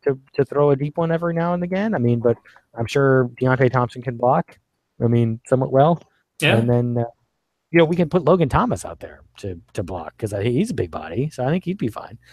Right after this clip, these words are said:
Speaker 1: I, I'm totally fine with that. I think we can beat the Colts running the wishbone. Let's be perfectly clear.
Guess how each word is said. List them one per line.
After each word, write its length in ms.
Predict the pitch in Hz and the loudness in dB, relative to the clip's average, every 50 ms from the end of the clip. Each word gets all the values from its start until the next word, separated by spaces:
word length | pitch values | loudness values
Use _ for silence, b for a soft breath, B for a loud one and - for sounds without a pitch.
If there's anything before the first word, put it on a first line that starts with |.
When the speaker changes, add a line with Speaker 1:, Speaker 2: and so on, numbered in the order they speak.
| b b b | b b b
Speaker 1:
I, 140 | b - 196 | b -4 -2
I'm 240 | 226 247 247 226 170 | -2 0 0 0 0
totally 260 | - 196 220 226 147 | 2 2 4 4 4
fine 180 | 113 - 113 98 | 2 2 0 -2
with 100 | 90 - | 0 0
that. 120 | 120 113 - | 0 2 4
I 100 | - 151 | 4 6
think 180 | - 247 240 - | 6 4 4 2
we 80 | 220 | 0
can 160 | 175 - 170 | 2 2 2
beat 160 | 143 185 214 - | 2 2 0 0
the 80 | - - | 0 2
Colts 280 | - 170 160 - - - | 6 4 4 4 4 2
running 180 | 139 135 131 | 2 2 2
the 80 | 123 117 | 2 4
wishbone. 400 | 127 139 - - - - - _ _ _ _ _ _ - | 2 2 2 0 -10 -20 -20 _ _ _ _ _ _ 0
Let's 140 | 165 190 - | 0 2 4
be 120 | - 214 | 2 4
perfectly 400 | 175 208 202 170 170 - 156 135 | 4 4 2 2 2 0 0 2
clear. 300 | - 151 156 107 - - | 4 4 2 2 2 -4